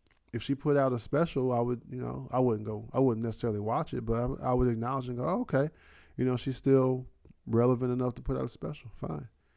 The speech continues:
I just think that she, I think that she honestly, not that she's playing some character, but this big bad,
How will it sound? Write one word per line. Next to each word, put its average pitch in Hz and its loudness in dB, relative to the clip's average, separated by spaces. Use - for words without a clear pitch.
I 123 -2
just 120 -4
think 110 -6
that 104 -14
she, 110 -10
I 113 -6
think 139 2
that 110 0
she 120 -4
honestly, 113 -4
not 139 4
that 120 0
she's 113 -4
playing 117 -2
some 110 -8
character, 117 -2
but 110 -8
this 110 -6
big 110 -4
bad, 110 -4